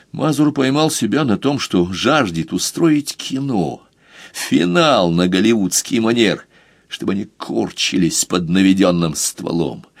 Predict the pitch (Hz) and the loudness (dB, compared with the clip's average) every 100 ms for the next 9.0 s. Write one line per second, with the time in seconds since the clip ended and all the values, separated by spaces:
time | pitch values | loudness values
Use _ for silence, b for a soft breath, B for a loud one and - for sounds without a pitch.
0 | B B - 127 117 117 98 85 65 - | B B -10 0 2 4 4 2 0 -8
1 | - - - - 117 127 113 110 113 - | -8 -8 -6 -4 -2 4 4 4 0 -6
2 | - - - 107 104 87 65 - 95 98 | -14 -12 -4 0 2 2 -2 -4 0 2
3 | 101 90 - 98 98 113 90 104 131 139 | 2 0 0 0 2 0 0 2 2 4
4 | 143 143 135 - 123 143 143 - 120 - | 4 4 2 2 2 2 0 -2 -4 -4
5 | B B - 147 123 143 147 156 160 - | B B 4 6 6 4 4 6 4 2
6 | - 147 139 - 139 - 151 160 143 139 | 2 4 4 6 4 6 6 6 6 2
7 | 131 135 - - 147 151 139 - 107 120 | 4 2 2 2 2 4 2 0 -4 -2
8 | 110 139 120 113 110 107 113 151 135 95 | 2 2 2 0 0 0 4 4 2 0